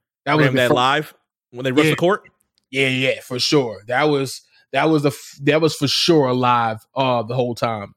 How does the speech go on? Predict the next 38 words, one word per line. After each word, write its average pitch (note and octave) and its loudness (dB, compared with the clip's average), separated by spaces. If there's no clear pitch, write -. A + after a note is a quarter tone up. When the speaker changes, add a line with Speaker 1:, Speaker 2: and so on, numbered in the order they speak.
Speaker 1:
uh, A2 -10
on A2 -10
T - -8
V G2+ -12
series. - -16
Speaker 2:
What's - -10
more, C#4+ -6
uh, E3 -8
you F3 -6
know, E4 -4
as, A#3+ -6
as G#3+ -2
we, A#3 -8
as G3 -2
we B3 -10
talk G3+ -6
about, G#3 -6
as C#3 -2
we D#3+ -8
talk D#3 -6
about, D3 -6
um, A2+ -4
the A#2 -8
way B2 -2
that A2+ -6
N B2 -10
B B2 -6
A B2 -4
has G#2 -12
grown A2+ -10
and G2+ -14
as A2 -12
far B2+ -4
as G#2+ -10
just, G#2+ -14
like, G2 -14
viewership B2+ -12
and, F#2 -14